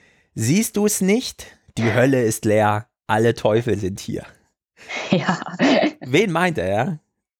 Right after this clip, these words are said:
Speaker 1: Also ich meine, dieses Urteil, das sind alles Teufel, das kann man erstmal so fällen, ohne dass man jetzt so metaphysische Gedanken irgendwie, was meint er
Speaker 2: Mhm.
Speaker 1: genau? Vor allem, wo kommen die her, ja?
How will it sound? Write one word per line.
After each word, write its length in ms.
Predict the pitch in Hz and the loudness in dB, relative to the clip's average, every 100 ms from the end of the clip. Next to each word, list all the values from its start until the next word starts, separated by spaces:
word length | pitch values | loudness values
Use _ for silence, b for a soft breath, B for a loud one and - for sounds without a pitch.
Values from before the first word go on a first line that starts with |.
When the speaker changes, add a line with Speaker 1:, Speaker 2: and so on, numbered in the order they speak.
| _ _ _ _ - | _ _ _ _ -4
Speaker 1:
Also 160 | 110 | -4
ich 80 | 113 | 0
meine, 140 | 151 | 0
dieses 240 | 135 131 - | 0 -4 -2
Urteil, 340 | 147 - 135 | -2 2 2
das 140 | 120 123 | 2 -2
sind 80 | |
alles 220 | - 120 - | -2 -2 0
Teufel, 340 | 135 151 131 | 0 0 -2
das 160 | 123 - | -2 -2
kann 120 | 143 | -2
man 80 | 131 | -2
erstmal 220 | - 120 | -4 -6
so 80 | 120 | -2
fällen, 300 | 139 131 120 | 2 2 0
ohne 180 | 131 | 0
dass 160 | 117 113 | 0 0
man 220 | 107 107 | -2 -2
jetzt 180 | 104 - | -2 -4
so 140 | 104 | -6
metaphysische 600 | 107 120 110 - 120 120 117 | -4 -2 -4 -4 -6 -6 -6
Gedanken 320 | 95 110 95 | -4 -4 -4
irgendwie, 280 | 98 101 - - | -4 -6 -6 -10
was 240 | - 113 - | -8 -8 -2
meint 180 | 160 160 | 2 2
er 40 | |
Speaker 2:
Mhm. 40 | 135 | 2
Speaker 1:
genau? 240 | 107 131 B B - | 0 -2 B B -14
Vor 320 | 113 - 117 | -6 0 2
allem, 160 | 120 | 4
wo 100 | 120 135 | 2 2
kommen 220 | 131 131 | 0 2
die 120 | 117 | 2
her, 260 | 117 123 127 | 4 4 2
ja? 180 | 120 | 0